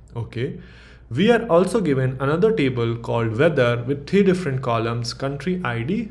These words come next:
weather state on a particular date, right? The combination of country I D and day is the primary key for this table. Each row of this table indicates the weather state in a country for one day.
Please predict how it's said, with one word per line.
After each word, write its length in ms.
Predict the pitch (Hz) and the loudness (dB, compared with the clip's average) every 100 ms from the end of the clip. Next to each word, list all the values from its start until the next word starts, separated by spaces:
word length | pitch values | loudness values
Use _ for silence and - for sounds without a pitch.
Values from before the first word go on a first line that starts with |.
| 117 | -2
weather 300 | 123 123 135 | 0 0 -2
state 540 | - 123 123 208 - - - | -4 -4 -2 -2 -4 -16 -4
on 400 | 151 180 233 - | 0 2 0 -6
a 60 | 196 | -4
particular 540 | 190 135 - 139 175 | 2 2 2 0 0
date, 380 | 147 127 - - - - - - | 0 -2 -4 -12 -20 -20 -20 -14
right? 360 | 117 120 139 - - - - - | -6 -4 -4 -6 -18 -20 -20 -8
The 100 | 131 | -2
combination 600 | 160 170 196 214 220 214 | 0 2 2 2 2 -2
of 120 | - | 0
country 360 | 165 160 190 | -2 0 2
I 160 | 160 139 | 2 2
D 140 | 143 | 2
and 220 | 160 147 120 | 0 0 0
day 180 | 127 214 | 2 0
is 240 | 196 139 | 0 -2
the 120 | 196 | -2
primary 460 | 190 135 127 131 147 | -2 0 0 0 -2
key 220 | 151 196 | -2 -4
for 280 | 226 131 123 | -2 -2 0
this 200 | 151 175 | -2 -2
table. 320 | 151 113 92 107 - - - - - | -2 -4 -8 -16 -20 -20 -20 -20 -2
Each 360 | 180 240 262 247 | 4 4 4 2
row 260 | 233 247 | 0 2
of 180 | 190 175 | 2 2
this 140 | 196 | -2
table 440 | 196 131 123 170 190 | -4 -4 0 0 0
indicates 500 | 135 131 135 151 156 | -2 -2 0 -2 0
the 140 | 185 | -2
weather 420 | 139 113 117 143 | 0 0 2 2
state 460 | 175 - 143 175 214 | 2 0 0 0 -2
in 160 | 165 156 | -2 -2
a 100 | 160 | 0
country 460 | 131 120 120 220 | -2 -2 -2 0
for 400 | 269 - 147 190 | 0 2 6 6
one 360 | 135 123 135 127 | 4 2 2 0
day. 160 | 120 | -6